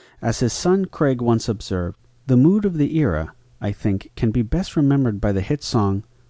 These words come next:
'Was that nineteen twenty-nine Blue Skies?' Yeah, nothing but blue skies do I see."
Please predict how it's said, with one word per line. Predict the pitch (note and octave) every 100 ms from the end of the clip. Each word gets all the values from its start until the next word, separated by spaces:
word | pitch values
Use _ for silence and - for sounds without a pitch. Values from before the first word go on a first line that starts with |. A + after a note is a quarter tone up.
| _ -
'Was | A2 G#2
that | E3+ -
nineteen | A#2 A#2+ B2+ C#3
twenty-nine | C3 C3 B2 A2+ A2 A#2+
Blue | A2 G2
Skies?' | G#2+ - G2 F2 C3+ - - _ _ _
Yeah, | A#2 C3 E3 F2+ F#2 _ -
nothing | A2+ B2+ F3+ A#2
but | G#2 G2
blue | - C3
skies | A#2 - D3 A2 F#2+
do | - G2+
I | F#2+
see." | - - G2 G#2 -